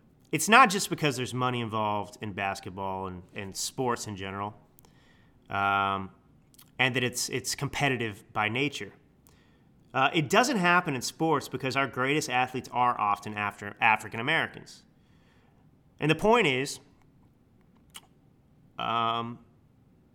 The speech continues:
while it would be absolutely unacceptable to do that on a professional sports team because we believe in a meritocracy, and the truth is those African American athletes earn their spots. They are the best in this country, and they deserve to be there.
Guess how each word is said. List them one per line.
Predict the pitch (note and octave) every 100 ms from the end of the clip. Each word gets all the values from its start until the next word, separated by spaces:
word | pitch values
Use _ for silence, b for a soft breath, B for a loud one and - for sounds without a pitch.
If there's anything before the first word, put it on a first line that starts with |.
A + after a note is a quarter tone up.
| -
while | C3 D3+ E3
it | G#3
would | F3+
be | D3+ C#3+
absolutely | D#3 - - D3 D#3
unacceptable | E3+ E3 - D#3 - A2 A2
to | A2+
do | B2 G#3+
that | B2 G#2 A#2+ b b b b b _ _ -
on | A2+
a | A2
professional | - A2+ A2 A2+
sports | - A2 G2+ -
team | A#2 B2
because | B2+ A#2+ - -
we | A2 F3+
believe | D#3 A#2 B2+ D#3
in | A2
a |
meritocracy, | G2 G2+ - G#2 G#2 G#2 - C#3+ - b b b
and | A#2+
the |
truth | A#2+ D3 D3 C#3+
is | F3 C#3
those | A#2+ A2+
African | A#2 A#2 - A#2+
American | A2+ G#2+ -
athletes | A#2+ C#3 A2 G2+ - -
earn | D#3+ C#3+
their | G#2
spots. | - - G2+ B2 - - b b -
They | C3
are | D#3 E3+
the | B2
best | G#2+ G#2 G2 - - -
in | G#2+
this | G2 -
country, | G#2+ G#2 C3 D#3+ - _
and | A#2+
they | B2
deserve | B2+ C3 A#2+
to | G#2+
be | D#3 D#3
there. | G2 F2+